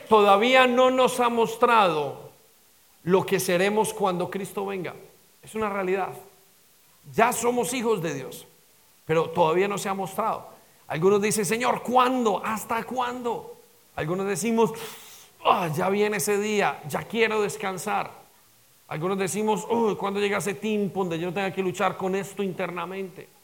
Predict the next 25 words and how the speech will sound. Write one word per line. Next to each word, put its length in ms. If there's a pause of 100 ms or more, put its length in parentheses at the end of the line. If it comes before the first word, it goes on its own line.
(640)
Donde 240
ya 140
no 100
sea 300
más 460 (260)
influenciado 960
por 160
el 120
mundo, 440
por 140
el 140
pecado, 640 (220)
por 220
mí, 360 (720)
donde 300
ya 120
no 120
sea 260
más 240
influenciado 720
por 160
Satanás". 640 (500)
Escuche, 360
todavía 760
no 380